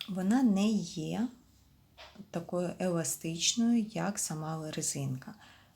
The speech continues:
Тобто зовнішній вигляд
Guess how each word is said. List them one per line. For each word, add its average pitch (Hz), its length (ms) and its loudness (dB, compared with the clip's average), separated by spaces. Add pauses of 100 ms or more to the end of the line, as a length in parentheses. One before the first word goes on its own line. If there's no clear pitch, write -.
(280)
Тобто 151 480 -6 (160)
зовнішній 165 680 -2
вигляд 139 560 -10